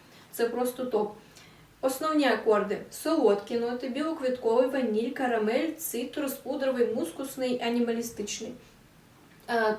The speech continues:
тут один момент, якщо ви не дуже любите такі прям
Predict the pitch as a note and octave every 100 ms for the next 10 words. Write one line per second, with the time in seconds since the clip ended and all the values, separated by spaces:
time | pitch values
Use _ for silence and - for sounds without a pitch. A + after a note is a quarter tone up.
0 | - D4+ G4 C4+ B3+ C#4+ C4+ B3 B3+ D4
1 | C4+ B3 C4+ C4 A#3+ A#3 A#3+ B3 A3 G3
2 | A#3+ A#3 G#3+ A3 G#3+ G#3 G#3 G#3+ G#3+ A3
3 | G#3+